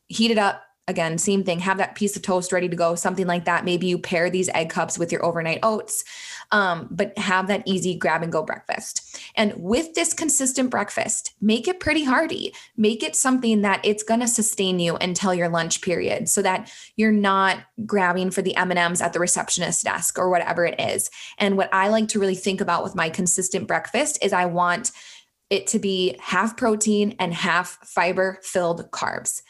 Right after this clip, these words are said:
Half of it, my serving of this is protein, half of my serving of this is fiber-filled carbs, because those are gonna keep me full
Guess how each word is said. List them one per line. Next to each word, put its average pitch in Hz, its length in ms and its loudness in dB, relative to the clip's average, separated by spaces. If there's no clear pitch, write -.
Half 233 240 0
of 233 160 -4
it, - 300 0
my 220 160 4
serving 214 400 2
of 202 100 0
this 202 220 0
is 165 80 -6
protein, 208 540 0
half 208 220 0
of 208 60 -2
my 196 140 2
serving 190 400 0
of 175 240 -2
this 175 380 0
is 170 300 2
fiber-filled 175 760 0
carbs, 180 380 -4
because 185 240 -2
those 180 180 2
are 196 60 0
gonna 196 140 0
keep - 200 -6
me 170 140 -2
full 311 480 0